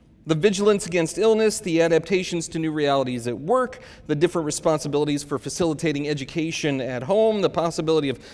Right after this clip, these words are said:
supply shortages, and up until very recently, no idea about how we were going to emerge from our current three choices of spending nearly a year hiding out in isolation,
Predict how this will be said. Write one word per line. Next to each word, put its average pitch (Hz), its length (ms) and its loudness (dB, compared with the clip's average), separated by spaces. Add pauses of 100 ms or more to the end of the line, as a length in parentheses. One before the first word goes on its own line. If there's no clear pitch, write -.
supply 220 500 0
shortages, 208 640 0
and 180 100 2
up 170 140 2
until 151 480 2
very 147 260 -2
recently, 214 720 -2 (180)
no 214 300 6
idea 180 400 4
about 151 320 4
how 196 160 0
we 185 160 0
were 170 80 0
going 156 300 -4
to 156 160 -2
emerge 160 460 0
from 156 200 0
our 135 160 4
current 180 400 -2 (240)
three 202 280 -2
choices 165 600 2
of 147 300 4
spending 165 420 0
nearly 165 320 2
a 143 40 0
year 156 280 -2
hiding 160 400 -2
out 156 220 -2
in 156 160 -6
isolation, 180 880 0